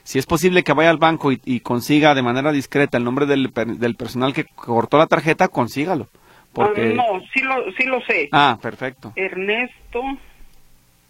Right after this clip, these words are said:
Speaker 1: Sí, guá-, guárdelo para la
Speaker 2: Reyes.
Speaker 1: denuncia y preséntelo. Sí, claro.
Speaker 2: Reyes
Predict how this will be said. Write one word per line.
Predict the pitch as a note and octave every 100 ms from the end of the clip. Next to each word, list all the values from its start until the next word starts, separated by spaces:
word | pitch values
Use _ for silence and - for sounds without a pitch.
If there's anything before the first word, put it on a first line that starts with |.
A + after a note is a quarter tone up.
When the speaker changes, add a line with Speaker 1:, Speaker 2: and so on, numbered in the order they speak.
| _ -
Speaker 1:
Sí, | E3+
guá-, | D#3+ F3
guárdelo | C#3+ D3+ F#3+ F3+
para | E3+ D#3+
la | E3
Speaker 2:
Reyes. | E3+
Speaker 1:
denuncia | F3 E3+ B3+ D4+ -
y | C3+
preséntelo. | B2 B2 A#2 D#3+ D3+ A2 G2 _ _
Sí, | - B2
claro. | C3 C3+ A2+ _ _ _ _ _ _ - _ _ -
Speaker 2:
Reyes | G3 A3+ A3+ A#3+ B3